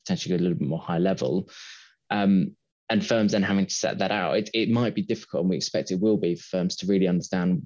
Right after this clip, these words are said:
where is the line between their responsibilities and the other co-manufacturer and how they set that out in the contract. And,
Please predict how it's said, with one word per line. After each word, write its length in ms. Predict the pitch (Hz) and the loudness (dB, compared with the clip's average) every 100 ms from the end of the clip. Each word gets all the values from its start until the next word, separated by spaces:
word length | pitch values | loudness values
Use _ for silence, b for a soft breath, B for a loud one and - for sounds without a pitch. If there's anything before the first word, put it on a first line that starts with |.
| - | -2
where 260 | 98 95 95 | 2 2 2
is 140 | 90 | 0
the 100 | 92 | 0
line 360 | 98 95 92 90 | 2 2 0 -2
between 360 | - 90 85 - _ - | -2 -2 -2 -6 _ -6
their 260 | 87 95 87 | 0 2 0
responsibilities 880 | - 90 80 - 90 - 85 82 | 0 -2 -2 -2 -4 -2 -2 0
and 120 | 85 | 0
the 120 | 87 90 | 0 0
other 160 | 82 | -2
co-manufacturer 880 | - 82 85 82 85 92 - - 65 | -4 -2 0 -2 -2 -4 -4 -6 -2
and 140 | 78 92 | -2 -2
how 160 | 90 | -2
they 140 | 82 82 | 0 -2
set 220 | - - | -6 -4
that 100 | 82 | -4
out 160 | 82 101 | -2 -2
in 80 | |
the 40 | 127 | -4
contract. 600 | - 101 95 - - - - | 0 0 0 -6 -12 -12 -2
And, 320 | 101 80 | 2 2